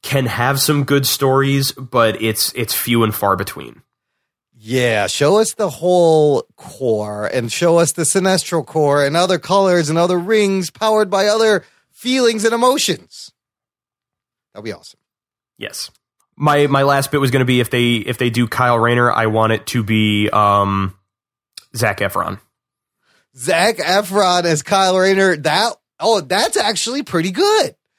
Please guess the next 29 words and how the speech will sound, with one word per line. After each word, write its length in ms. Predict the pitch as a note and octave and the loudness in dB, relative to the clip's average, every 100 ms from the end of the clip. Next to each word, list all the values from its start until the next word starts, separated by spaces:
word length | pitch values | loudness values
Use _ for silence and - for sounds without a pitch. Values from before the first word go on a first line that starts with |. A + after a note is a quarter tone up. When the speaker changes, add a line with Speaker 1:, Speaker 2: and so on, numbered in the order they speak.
| _ _ | _ _
Speaker 2:
I 80 | A3+ | -4
like 260 | D#4+ G#4+ A4+ | 0 -2 0
the 140 | B4+ | 0
Zac 220 | C4 G#3+ | 0 -2
Efron. 460 | E3 D#3+ - D#3+ C#3 | -2 -4 0 0 0
After 300 | F3 - F4 | -2 -2 -2
The 100 | F#4 | 0
Neighbors, 420 | C4+ D4+ E4+ G4 | 0 0 0 0
I 80 | C4 | 0
was 160 | C4 A3 | 0 0
like, 220 | A#3 D3+ | -2 -2
"This 140 | A3+ | -6
guy's 200 | - F#4+ | -6 -8
funny, 440 | - G3+ A3 D4 C4 _ _ | -6 -2 -2 -2 -6 _ _
and 140 | - A3 | -4 -2
he's, 300 | G#3+ G#3+ G3+ | -2 -2 0
uh, 380 | G3+ F#3 F3 D3+ _ _ | 2 4 2 0 _ _
he's, 220 | G3+ F3+ | -8 -2
uh, 120 | F3+ - | 0 2
he's, 240 | F3+ E3+ | 0 0
he's 240 | F3 E3+ F3 | -2 -2 -4
in 100 | A#3 | -4
shape, 400 | C4+ A3+ A3+ D#4+ | -2 0 -2 -4
and 80 | E3 | -8
he's 120 | C#3+ | -8
cut. 400 | - - G#3 C#4 | -10 -4 -2 -2
He 120 | G3 | -4
could 140 | G3+ F#3 | -2 -2
play, 420 | F3 G#3+ G3+ F3+ | 0 2 2 0